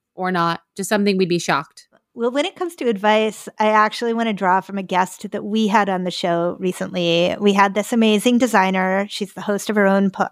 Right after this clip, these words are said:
Speaker 2: podcast, Design Matters, Debbie Millman. And she has had just an incredible professional career. She was the president of Sterling Brands for twenty years, and she's created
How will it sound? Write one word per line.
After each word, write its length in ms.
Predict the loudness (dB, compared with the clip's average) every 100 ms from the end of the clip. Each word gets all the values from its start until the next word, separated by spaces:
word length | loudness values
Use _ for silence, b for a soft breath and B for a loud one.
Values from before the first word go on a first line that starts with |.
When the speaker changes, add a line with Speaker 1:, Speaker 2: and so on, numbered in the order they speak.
| 0
Speaker 2:
podcast, 500 | 0 0 -2 -4 -6
Design 340 | -4 -2 0
Matters, 460 | 0 0 -2 -4 -8
Debbie 380 | -2 -2 0
Millman. 500 | -2 -2 -2 -4 -6 -8 B B B B B -2
And 200 | 0 0
she 560 | 0 2 2 2 -4 -10 _ _ -10
has 240 | -8 -8 -4
had 200 | 0 2
just 260 | 2 -2 -12 _ 0
an 100 | 0
incredible 840 | 0 -8 -16 -2 2 4 2 -2
professional 600 | -4 -4 -4 -4 -6 -6
career. 500 | -6 -2 0 2 0
She 180 | -2 -4
was 140 | -4
the 80 | -6
president 460 | 0 0 2 -2
of 60 | -2
Sterling 500 | -4 0 2 2 2
Brands 280 | 2 0 -2
for 120 | -10
twenty 460 | -6 0 2 2 2
years, 460 | 2 2 0 -2 B B B B 2
and 280 | 2 2
she's 220 | -6 -12 -6
created 340 | 0 0 0